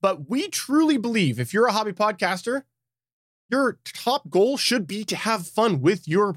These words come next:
hobby podcast. And if in order to do that, you have to sometimes ignore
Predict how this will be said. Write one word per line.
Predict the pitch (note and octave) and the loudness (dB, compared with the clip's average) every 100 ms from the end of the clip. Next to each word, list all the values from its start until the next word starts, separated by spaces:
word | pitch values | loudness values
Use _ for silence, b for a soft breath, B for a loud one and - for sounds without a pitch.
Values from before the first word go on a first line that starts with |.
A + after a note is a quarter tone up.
| - | 0
hobby | E3+ F3+ | 0 0
podcast. | D#3+ G#3+ A3+ D3 - C3+ - | 0 0 0 -6 -10 -14 -6
And | F#3 A3+ G3+ b b - | -2 -2 -4 b b -2
if | A3 | 0
in | D4+ | 2
order | C4+ D4+ E4+ E4 | 2 2 2 -2
to | C#4 | -4
do | A3 D#4+ | -4 -2
that, | C#4+ G3+ F3 | 2 0 0
you | D3 F#3+ A#3 | -4 -2 -2
have | G3 C4 | -2 -4
to | - | -6
sometimes | G#3 A3+ A#3 A3 | -8 -2 -2 -2
ignore | G#3 E3+ E3+ G3 B3+ A#3+ | -4 0 2 4 2 0